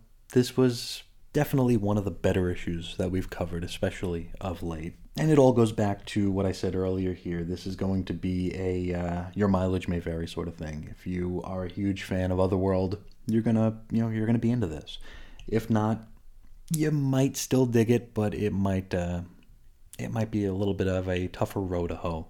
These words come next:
to get to the actual meat of the issue. But, uh, I think that's all I got to say. Uh, how about we hop into the mailbag? Let's kick things off with Damien, who's talking about Wolverine number eleven. Now, Damien opens with vampires,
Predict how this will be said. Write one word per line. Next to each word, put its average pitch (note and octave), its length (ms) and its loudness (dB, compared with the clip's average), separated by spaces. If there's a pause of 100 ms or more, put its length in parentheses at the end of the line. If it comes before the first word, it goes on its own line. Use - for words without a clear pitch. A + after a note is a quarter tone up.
(120)
to F#2+ 100 -4
get E2+ 240 -6
to F2 300 -6
the F2 100 -4
actual E2+ 300 -6
meat E2+ 340 -6
of E2+ 140 -14
the E2+ 120 -8
issue. E2+ 380 -10
But, F2+ 240 -10
uh, F#2 200 -6
I - 500 -20
think A#3 200 8
that's E3 180 6
all G#2 160 6
I F#2+ 60 6
got F2 260 -2
to F#2 80 -10
say. C3+ 500 -6
Uh, C3+ 180 -8
how C#3+ 100 -6
about C#3+ 200 -6
we C#3+ 120 -2
hop - 360 -6 (100)
into F#2+ 500 -4
the E2+ 240 -6
mailbag? E2+ 840 -4 (380)
Let's C3 180 -8
kick - 220 0
things C3 300 6
off A2+ 220 6
with A2 140 0
Damien, F2+ 440 0
who's A2 100 0
talking G#2 340 0
about G2+ 340 -2
Wolverine A2+ 600 2
number F2+ 400 -2
eleven. F2+ 580 0 (680)
Now, F#2+ 60 2
Damien A2 340 10
opens A2 260 8
with G#2+ 140 8
vampires, C3 880 4